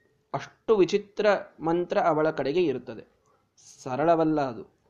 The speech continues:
ಭಾರೀ ತಪಸ್ಸನ್ನ ಮಾಡಿ ಆ ಮಂತ್ರವನ್ನ ಪಡೆದಿರಬೇಕವಳು. ಭಾರೀ ಸೇವೆಯನ್ನ ಮಾಡಿದ್ದಳು, ಋಷಿ ಸೇವೆಯನ್ನ. ಋಷಿ ಸೇವೆ ಇದು ಎಲ್ಲವನ್ನ ಕೊಡಲಿಕ್ಕೆ ಸಮರ್ಥವಾದದ್ದು.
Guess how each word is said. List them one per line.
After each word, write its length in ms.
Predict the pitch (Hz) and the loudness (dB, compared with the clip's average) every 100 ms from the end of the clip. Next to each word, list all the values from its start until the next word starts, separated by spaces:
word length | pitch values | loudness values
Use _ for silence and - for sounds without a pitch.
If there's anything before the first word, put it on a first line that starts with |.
| _ _ _ _ _ _ _ - 127 123 | _ _ _ _ _ _ _ -16 -14 -6
ಭಾರೀ 480 | 135 139 190 220 | 0 2 4 2
ತಪಸ್ಸನ್ನ 600 | 226 202 208 208 214 208 | 0 2 2 2 0 4
ಮಾಡಿ 340 | 208 202 208 214 | 4 4 4 6
ಆ 180 | 196 196 | 6 6
ಮಂತ್ರವನ್ನ 560 | 190 190 196 190 196 | 2 0 0 2 0
ಪಡೆದಿರಬೇಕವಳು. 960 | 196 180 180 185 180 175 143 117 107 - _ - | 0 0 2 2 2 0 -2 -4 -8 -18 _ -14
ಭಾರೀ 360 | 135 143 175 214 | -6 2 4 4
ಸೇವೆಯನ್ನ 520 | 208 202 208 208 202 | 4 6 8 6 4
ಮಾಡಿದ್ದಳು, 440 | 196 196 185 185 | 2 2 4 4
ಋಷಿ 220 | 147 143 185 | 2 0 0
ಸೇವೆಯನ್ನ. 520 | 185 180 180 160 143 117 | 0 2 2 0 -2 -6
ಋಷಿ 260 | 127 127 160 | -8 -6 -4
ಸೇವೆ 440 | 160 151 151 170 | 0 0 2 0
ಇದು 200 | 160 151 | 0 0
ಎಲ್ಲವನ್ನ 580 | 139 131 151 160 160 160 | -2 0 0 2 0 0
ಕೊಡಲಿಕ್ಕೆ 440 | 156 147 151 143 | -2 -2 -4 -6
ಸಮರ್ಥವಾದದ್ದು. 960 | 151 139 139 143 139 135 123 113 - | -8 -8 -6 -4 -4 -4 -6 -12 -16